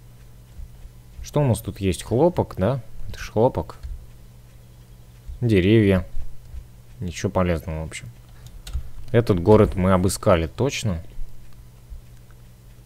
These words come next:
Так, ну, пепельный биом, да, есть тут. Давайте вот так вот сходим. Но я ожидал чего-нибудь другого. Кстати, я вообще находил пустыню?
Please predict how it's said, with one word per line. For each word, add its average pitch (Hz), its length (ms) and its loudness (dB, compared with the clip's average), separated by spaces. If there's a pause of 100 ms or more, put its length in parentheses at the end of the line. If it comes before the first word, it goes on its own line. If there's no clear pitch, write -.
Так, 87 180 -4
ну, 107 120 -6 (160)
пепельный 139 460 2
биом, 139 500 4
да, 131 180 4
есть 120 400 -2
тут. - 300 -6 (1400)
Давайте 101 440 0
вот 92 120 -2
так 123 180 0
вот - 120 -2
сходим. 82 440 -4 (2500)
Но 127 200 4
я 107 380 6
ожидал 95 460 4 (640)
чего-нибудь 95 400 -2
другого. 92 420 2
Кстати, - 340 -4
я 104 100 8
вообще 139 240 6
находил 104 580 2
пустыню? 82 680 -4